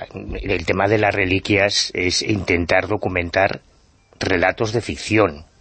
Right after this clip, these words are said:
que no son relatos históricos. O sea, la última cena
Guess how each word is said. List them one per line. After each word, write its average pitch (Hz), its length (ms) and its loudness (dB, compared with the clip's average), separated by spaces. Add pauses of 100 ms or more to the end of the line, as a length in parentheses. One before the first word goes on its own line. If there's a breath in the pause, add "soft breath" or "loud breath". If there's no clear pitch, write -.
(100)
que 85 140 0
no 107 140 4
son 101 220 0
relatos 92 460 0
históricos. 107 760 -2 (440 loud breath)
O - 40 -8
sea, 85 160 2
la 87 180 2
última 104 380 4
cena 98 440 0